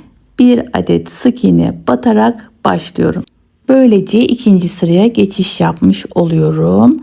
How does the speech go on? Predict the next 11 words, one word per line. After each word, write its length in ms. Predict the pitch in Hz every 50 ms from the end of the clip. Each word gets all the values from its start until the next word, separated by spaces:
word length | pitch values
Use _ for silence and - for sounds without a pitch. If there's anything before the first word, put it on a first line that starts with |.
| - - - _ _ _ _ _ 240
ve 380 | 226 214 214 226 233 254 254 - - - _ _
çoğaltma 520 | - - 294 269 254 247 247 - 208 196 190
noktasına 840 | 190 208 220 214 - - - 185 175 - - 180 175 170 165 165
kadar 420 | - 170 170 160 175 175 180 190
her 600 | 185 - - - - - 247 240 262 269 277 285 285
sık 380 | 277 - - - 220 - -
iğnenin 360 | 196 185 175 170 170 170 165 165
tepesine 720 | 240 220 208 - 185 180 - 185 180 180 185 180 - -
bir 260 | 233 240 233 233 233
tane 480 | - 196 175 170 165 165 170 160 165
batarak 640 | 208 214 214 - 190 175 170 175 196 233 277 - -